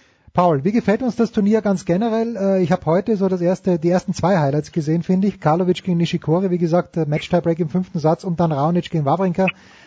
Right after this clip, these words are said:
mit dem falschen Sieger. Ansonsten würde Oliver Fasnacht sagen,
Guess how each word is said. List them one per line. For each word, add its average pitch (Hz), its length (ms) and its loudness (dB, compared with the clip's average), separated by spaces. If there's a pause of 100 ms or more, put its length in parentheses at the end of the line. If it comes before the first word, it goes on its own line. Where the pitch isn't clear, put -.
(100)
mit 196 160 2
dem 220 140 4
falschen 165 400 2
Sieger. 175 420 0 (440)
Ansonsten 226 920 -2 (580)
würde 208 220 2
Oliver 202 260 2
Fasnacht 185 460 -2
sagen, 190 480 0